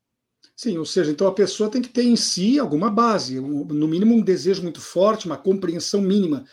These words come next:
E nesse espaço de, de aprendizagem, ela passa a reco-, a conhecer técnicas que façam com que aquele seu talento e aquele seu desejo se manifestem em produto final.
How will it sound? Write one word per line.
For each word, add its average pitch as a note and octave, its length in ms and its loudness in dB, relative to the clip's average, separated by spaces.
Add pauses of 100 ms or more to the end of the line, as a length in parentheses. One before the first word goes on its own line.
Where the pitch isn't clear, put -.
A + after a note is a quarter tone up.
(320)
E F#3 240 -4
nesse G#3 360 -2
espaço F#3+ 500 -4
de, F3 320 -8
de D#3 140 -6
aprendizagem, F#3+ 880 -2
ela C4 260 0 (540)
passa A3+ 380 -2
a G#3 220 -2
reco-, G3 240 -6
a F3 100 -4
conhecer G#3 560 -2 (140)
técnicas C4 580 0
que - 100 -10
façam A3 460 -4
com A#3+ 160 0
que A3+ 100 -6
aquele B3 260 -4
seu A3+ 180 -2
talento G3+ 400 2
e - 20 0
aquele F#3 220 -4
seu F#3+ 140 -2
desejo F#3+ 560 2 (300)
se - 140 -4
manifestem G#3+ 600 0
em A#3+ 60 0
produto B3 340 -2
final. F3+ 440 -6